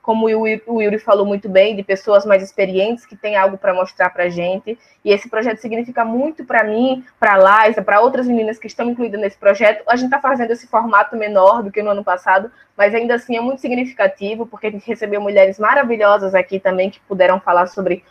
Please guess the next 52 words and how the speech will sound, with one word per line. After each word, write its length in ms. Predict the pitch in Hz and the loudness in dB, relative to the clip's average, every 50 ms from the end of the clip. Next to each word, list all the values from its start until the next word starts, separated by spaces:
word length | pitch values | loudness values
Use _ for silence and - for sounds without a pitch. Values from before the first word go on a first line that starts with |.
| _ _ - | _ _ 0
outros 400 | 208 214 247 269 269 262 240 220 | 4 4 4 4 2 -4 -4 0
assuntos 380 | 208 202 196 - 208 196 196 | 0 -2 -2 -2 -8 -8 -6
importantes. 720 | 190 185 - - 185 185 - - 285 294 262 240 240 _ _ _ _ _ | -6 0 0 0 0 0 2 4 4 4 4 0 -8 _ _ _ _ _
E 60 | - 226 | -2 0
eu 80 | 226 | 0
só 140 | 240 277 254 | 0 0 -4
tenho 180 | 254 254 247 240 | -2 -2 -2 0
a 40 | |
agradecer 500 | 233 226 226 226 220 220 233 240 - 240 | 0 2 2 2 2 2 0 0 2 4
a 40 | 196 | 4
você 640 | 185 180 185 185 - - 202 185 185 190 208 247 - _ _ _ _ _ _ _ | 4 4 0 -4 -2 0 2 2 4 2 0 -2 -6 _ _ _ _ _ _ _
por, 340 | - 220 214 208 202 196 - _ | -2 0 2 2 0 -2 -4 _
por 160 | - 214 208 | -6 -6 -4
ter 140 | - - 208 | 0 -2 -2
cedido 360 | 208 - 254 220 208 220 202 | -2 -2 -6 -6 -6 -4 -4
um 60 | 220 233 | -4 -2
pouco 240 | 233 220 214 220 | 0 -2 -2 -2
do 80 | 220 214 | -6 -10
seu 220 | 226 - 262 247 | -6 -6 -6 -4
tempo, 380 | 247 - 208 202 214 226 233 233 | -2 0 0 0 0 -2 -4 -6
do 100 | 202 208 | -8 -6
seu 180 | - - 233 240 | -4 -2 -2 0
trabalho, 560 | 247 254 240 214 208 190 190 196 202 208 196 | 0 0 0 2 4 4 4 4 2 0 -2
do 80 | 196 | -4
seu 240 | 196 - - 226 226 | -8 -4 -4 -2 -2
dia, 440 | 220 196 202 202 196 190 190 196 - - - _ - | -2 -4 -4 0 2 2 2 2 0 -6 -18 _ -4
pra 140 | - 202 196 | -2 -2 -2
conversar 440 | 208 208 196 202 202 - - 196 190 | 0 0 0 0 0 2 0 0 0
aqui 180 | 196 196 202 | 0 -4 -8
com 100 | 196 - | -4 0
a 100 | 202 196 | 0 0
gente, 720 | 190 175 196 185 185 190 196 196 202 - - 196 190 185 175 | 0 0 0 0 0 0 -2 -4 -6 -6 -6 -2 0 0 0
pra 480 | 180 - 180 175 170 170 165 160 170 165 - _ | 2 2 2 4 4 4 2 2 0 -6 -12 _
dar 180 | 185 185 196 208 | -2 0 2 2
esperança 1000 | 240 247 - - 214 196 196 202 220 233 247 254 262 254 - 240 220 220 226 226 - _ _ - | 0 -2 -4 0 2 4 4 4 2 0 -4 -6 -6 -4 -2 0 2 2 0 -2 -6 _ _ -18
e 60 | - | -10
pra 160 | 196 220 214 | -2 -2 -2
que 280 | 208 214 214 214 208 202 _ | -2 -2 -6 -6 -6 -6 _
pudesse, 400 | - 220 214 214 214 214 - 240 | -2 2 4 4 4 4 0 -8
né, 300 | 208 190 - 208 208 214 | -6 -4 -2 0 0 0
toda 200 | 247 240 226 233 | 0 2 2 2
aquela 280 | 240 - 269 240 254 | 2 2 2 2 2
angústia 440 | 254 247 214 226 240 247 247 - 214 | 0 0 0 -2 -2 -2 0 -2 -2
que 80 | - 240 | -2 -2
a 40 | 220 | -4
gente 160 | 214 220 220 | -6 -6 -6
tem 160 | - 220 220 | -6 -4 0
guardado 520 | - - - 226 247 196 202 196 202 202 | 2 0 2 2 0 0 2 2 2 0
de 60 | 202 196 | -4 -4
todos 240 | - 214 214 202 | -4 -4 -4 -4
esses 240 | 214 220 - 208 196 | -6 -10 -10 -6 -2
assuntos, 480 | 202 202 196 - 214 202 202 - - | -2 -2 -2 -4 -8 -10 -10 -10 -14